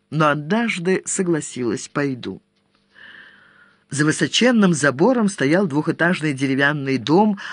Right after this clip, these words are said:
отличавшийся от обычных бараков не только дополнительным этажом,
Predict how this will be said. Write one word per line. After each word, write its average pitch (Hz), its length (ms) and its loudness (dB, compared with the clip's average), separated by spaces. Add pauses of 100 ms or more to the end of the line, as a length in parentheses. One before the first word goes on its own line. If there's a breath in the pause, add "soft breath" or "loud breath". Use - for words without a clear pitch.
(120 loud breath)
отличавшийся 160 1120 0 (260 loud breath)
от 151 200 0
обычных 143 560 0
бараков 185 580 2 (320 loud breath)
не 170 200 2
только 254 420 0
дополнительным 180 880 0
этажом, 147 680 0